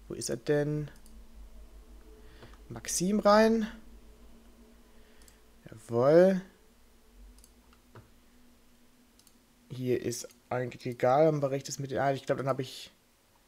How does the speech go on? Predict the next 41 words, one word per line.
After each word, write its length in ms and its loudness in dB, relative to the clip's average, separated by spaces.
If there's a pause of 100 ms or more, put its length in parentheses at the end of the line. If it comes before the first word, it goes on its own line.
(480)
den 100 -6
Volland 400 4
tatsächlich 340 -2
auf 100 0
der 140 0
Xbox 440 -4
gezogen 440 0
und 120 -6
nicht 120 -8
hier. 260 0
Ich 140 -6
hab 120 -8
ja 80 0
bei 120 -2
beiden 320 2
einen 120 -4
Account, 420 0
dann 80 -2
hab 60 -4
ich 80 -4
ja 60 -2
bei 100 -4
beiden 320 0
auch 100 -4
schon 320 -4 (600)
gesucht. 280 -6
Ich 60 -8
glaub, 160 0
da 80 0
hab 60 0
ich 140 -6
Volland 340 0
da 140 4
gezogen. 400 -2
Schade 280 8
eigentlich, 460 4
wär 100 2
jetzt 160 -2
hier 140 2
besser 240 6
gewesen. 480 2